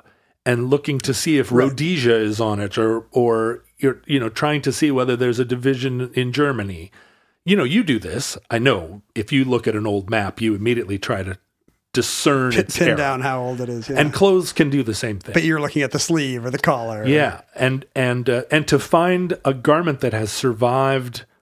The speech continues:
Speaker 1: a hundred years, uh, there's, uh, and in particular one that you can wear, a, a, a jacket that was made in nineteen oh five that,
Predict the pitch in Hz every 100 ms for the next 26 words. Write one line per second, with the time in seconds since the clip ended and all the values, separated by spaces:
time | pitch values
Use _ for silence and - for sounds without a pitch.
0 | - 104 135 123 120 104 110 131 196 -
1 | - - _ _ _ _ _ _ _ _
2 | _ _ _ _ 139 135 139 147 135 156
3 | - _ _ 127 135 143 139 180 156 127
4 | 185 - 165 110 117 156 101 127 - 107
5 | 87 98 139 247 262 - _ _ _ _
6 | _ _ _ _ 107 110 - 113 107 -
7 | - 107 127 139 156 123 110 113 143 123
8 | 110 107 120 120 127 123 117 - 135 123
9 | 123 147 131 107 104 -